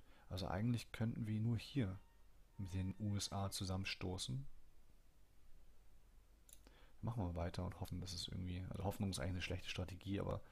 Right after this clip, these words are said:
wir können das hier leider recht wenig beeinflussen.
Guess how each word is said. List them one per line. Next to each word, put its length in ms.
wir 120
können 220
das 140
hier 100
leider 300
recht 260
wenig 300
beeinflussen. 760